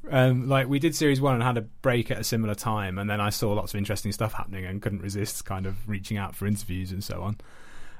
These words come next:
When I started Government versus the Robots, I really hoped that there'd be a kind of community around it, and I feel really lucky to have built a community around it in terms of people who've been on the show, and there's people who engage regularly on social, to whom all of them, thanks for doing so.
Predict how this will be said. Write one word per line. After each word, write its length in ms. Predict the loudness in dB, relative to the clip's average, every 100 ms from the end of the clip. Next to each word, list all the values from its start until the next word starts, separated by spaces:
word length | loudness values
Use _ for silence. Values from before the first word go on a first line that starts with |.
| 6
When 200 | 10 12
I 80 | 12
started 500 | 10 12 12 12 6
Government 280 | 6 8 8
versus 200 | 6 8
the 60 |
Robots, 320 | 8 8 8 8
I 60 |
really 200 | 10 12
hoped 300 | 12 10 8
that 100 | 2
there'd 180 | 0 6
be 160 | 6 8
a 60 |
kind 180 | 4 2
of 80 | 4
community 460 | 6 6 6 6
around 300 | 4 4 6
it, 200 | 6 6 -2 2
and 100 | 8
I 160 | 10
feel 240 | 10 10 6
really 220 | 6 4
lucky 260 | 6 6 4
to 120 | 2
have 120 | 6
built 220 | 6 6
a 60 | 2
community 400 | 2 2 2 0
around 260 | 0 -2
it 60 | -2
in 80 | -4
terms 160 | -4
of 60 | -2
people 180 | 2 2
who've 100 | 4
been 80 | 2
on 120 | 4
the 60 |
show, 360 | 4 4 6 4
and 100 | 4
there's 140 | 2
people 300 | 4 4 4
who 280 | 4 4 2 0
engage 380 | 0 2 2 4
regularly 420 | 2 2 2 2
on 160 | 0
social, 560 | 2 2 2 2 0 0
to 140 | 2
whom 340 | 2 2 0 -2
all 160 | 4 4
of 100 | 6
them, 320 | 2 -2 -4
thanks 260 | -2 -2 -2
for 100 | -2
doing 280 | 0 0 -2
so. 320 | -4 -2